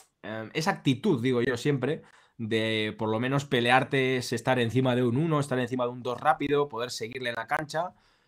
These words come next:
No va a ser Ben Simmons en la vida en defensa. Por eso te digo que, mm, son, es muy diferente calibre, ¿eh? O sea, Ben Simmons en su prime ahora mismo en la N B A, creo que Maxi todavía, pf, no sé si algún día va a llegar a, a, a eso, yo creo que no.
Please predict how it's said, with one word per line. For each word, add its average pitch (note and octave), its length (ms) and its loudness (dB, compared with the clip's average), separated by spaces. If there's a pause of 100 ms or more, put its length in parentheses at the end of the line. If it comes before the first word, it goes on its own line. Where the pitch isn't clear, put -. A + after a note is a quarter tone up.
(220)
No A2+ 240 -2
va A#2+ 60 2
a G#2+ 40 0
ser G2 160 -6
Ben F#2 140 -8
Simmons F#2+ 280 -8
en F2+ 60 -12
la F2 80 -12
vida G2 140 -4
en F2 80 -8
defensa. A2 340 -8
Por A2+ 120 -2
eso B2 120 -2
te A2+ 80 -2
digo A2 240 0
que, G2 240 -6 (540)
mm, G#2+ 400 -6 (120)
son, D3+ 520 -2 (420)
es B2 140 -2
muy C3+ 180 2
diferente G2+ 420 -2
calibre, E2+ 420 -8
¿eh? A2+ 100 -14
O - 20 -18
sea, - 220 -16
Ben G2+ 160 -8
Simmons G#2 280 -6
en G2+ 120 -6
su G2 120 -6
prime G#2 180 -6
ahora G2+ 200 -8
mismo G2+ 220 -6
en G2 100 -8
la G2+ 80 -10
N - 20 -10
B G2+ 120 -6
A, G2+ 80 -10
creo F#2+ 160 -12
que F#2+ 240 -8
Maxi G#2 420 -8
todavía, G2+ 540 -6
pf, - 100 -20 (160)
no G#2+ 140 -10
sé A#2 100 -4
si A2+ 100 -6
algún G#2 220 -4
día G#2 140 -2
va G2+ 80 -2
a G2 40 -4
llegar G2 240 -4
a, F#2 120 -4
a, F#2 280 -4
a G2 60 -2
eso, G2+ 160 -4
yo G#2 120 -2
creo G#2 100 -4
que F#2+ 100 -6
no. G2+ 220 -10